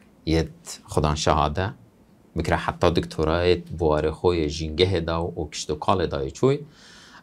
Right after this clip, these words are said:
Evî, e, jîngeha me ewa may paqij ew ya helay. Şîn destê wî il daîra jîngehê gele gelekê diyarin,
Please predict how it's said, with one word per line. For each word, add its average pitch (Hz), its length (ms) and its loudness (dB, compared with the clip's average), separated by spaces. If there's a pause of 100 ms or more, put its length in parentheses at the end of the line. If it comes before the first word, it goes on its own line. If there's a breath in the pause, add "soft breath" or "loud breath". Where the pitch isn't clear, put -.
Evî, 123 500 4 (100)
e, 107 80 -2 (720)
jîngeha 101 480 4
me 98 320 0 (520)
ewa 95 260 4
may 117 240 2
paqij - 460 -4
ew 85 120 0
ya 76 200 -2
helay. 73 280 -4 (720)
Şîn 82 240 2
destê 92 300 2
wî 82 380 0 (200)
il 80 140 0
daîra 78 320 2
jîngehê 85 640 2
gele 82 220 0
gelekê 71 480 -4
diyarin, 76 420 -2